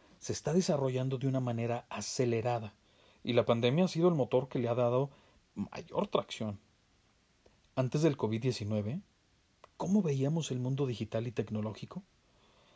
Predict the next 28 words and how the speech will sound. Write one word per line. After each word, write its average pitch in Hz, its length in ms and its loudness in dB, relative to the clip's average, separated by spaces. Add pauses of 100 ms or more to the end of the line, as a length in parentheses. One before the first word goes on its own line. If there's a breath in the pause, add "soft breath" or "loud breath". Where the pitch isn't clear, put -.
(200 soft breath)
Simplemente 131 640 2
no 143 120 2
podríamos 127 500 2
haber 113 220 0
previsto 113 460 -4
la 110 100 -8
gran 123 380 -4
velocidad 117 600 -2 (400 soft breath)
a 104 120 -8
la 101 160 -8
que 113 100 -6
esto 131 200 -6
sucedería 110 580 -4
en 151 100 -2
el 120 80 -2
dos 104 220 -10
mil 110 120 -8
veintiuno. 107 460 -10 (840 soft breath)
Después 120 360 0
del 160 120 2
covid 120 220 -2
diecinueve, 107 540 -2 (440 soft breath)
la 104 120 0
transformación 107 720 -2
digital 120 480 -2
de 127 80 2
nuestras 104 320 -8
vidas, 104 400 -4